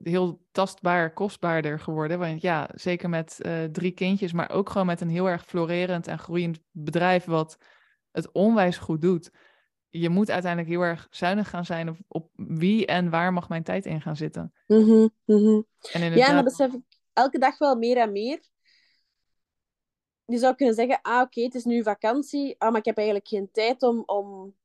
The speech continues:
Speaker 2: bijvoorbeeld met de kinderen naar de speeltuin te gaan, maar ik wil het toch wel doen.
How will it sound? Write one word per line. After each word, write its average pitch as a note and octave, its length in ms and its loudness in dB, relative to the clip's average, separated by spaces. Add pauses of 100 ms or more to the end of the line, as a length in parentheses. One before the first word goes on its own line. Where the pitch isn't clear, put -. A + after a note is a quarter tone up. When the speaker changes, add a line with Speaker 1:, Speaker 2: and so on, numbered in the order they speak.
(280)
Speaker 2:
bijvoorbeeld G#3 340 6
met G3+ 80 4
de G#3 80 -2
kinderen A3+ 260 4
naar F#3+ 100 4
de - 80 -6
speeltuin B3 440 2
te C#4 80 -6
gaan, C#4 360 0
maar A3+ 160 2
ik A3+ 100 -2
wil B3+ 100 4
het G#3 120 0
toch C4 180 -2
wel F#3+ 260 0
doen. A3+ 340 -4